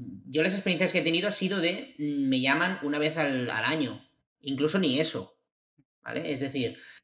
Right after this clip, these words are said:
mm, se me ha roto no sé qué, o puedo cambiar no sé cuánto, y ya está, no, no hay, no hay mucho problema. Y cambios de inquilino, en mi caso, ¿eh? Es decir, lo que yo he vivido han sido cada cinco o seis años,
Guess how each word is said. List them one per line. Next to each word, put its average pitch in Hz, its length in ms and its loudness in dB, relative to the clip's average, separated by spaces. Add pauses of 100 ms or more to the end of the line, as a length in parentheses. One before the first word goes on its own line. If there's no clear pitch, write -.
mm, 139 220 4
se 151 180 2
me 165 100 6
ha 190 60 6
roto 214 240 6
no 196 80 2
sé 151 160 0
qué, 139 240 4
o 131 140 -2
puedo 160 200 4
cambiar 185 320 4
no 139 120 0
sé 127 140 -4
cuánto, 120 580 -4
y - 160 -10
ya 120 80 -2
está, 135 500 0
no, 117 200 -12
no 123 120 -4
hay, 127 140 -4
no 131 80 -2
hay 135 60 2
mucho 147 200 0
problema. 127 420 2
Y 131 100 -2
cambios 151 280 2
de 165 80 2
inquilino, 170 680 4 (340)
en 120 100 -8
mi 110 100 -8
caso, 123 360 0
¿eh? 143 220 -2
Es 113 80 -6
decir, 117 220 -4
lo 117 60 -2
que 120 100 -2
yo 123 60 2
he 131 60 4
vivido 151 340 6
han 139 140 2
sido - 320 2
cada 117 200 2
cinco 127 260 0
o 147 40 2
seis 135 220 -2
años, 127 440 0